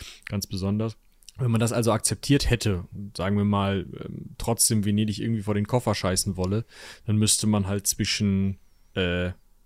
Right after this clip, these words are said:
Stiefelabsatz und, ähm, ja,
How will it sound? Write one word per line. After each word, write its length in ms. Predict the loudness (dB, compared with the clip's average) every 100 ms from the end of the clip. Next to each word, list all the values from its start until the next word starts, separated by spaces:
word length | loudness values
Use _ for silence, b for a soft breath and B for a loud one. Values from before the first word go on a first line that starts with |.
| _
Stiefelabsatz 1000 | -4 -2 0 -2 0 0 2 2 0 -2 0
und, 460 | 2 4 0 -6 -12 _ _ -2
ähm, 380 | 0 0 -4 -8 _ _ -2
ja, 300 | 0 0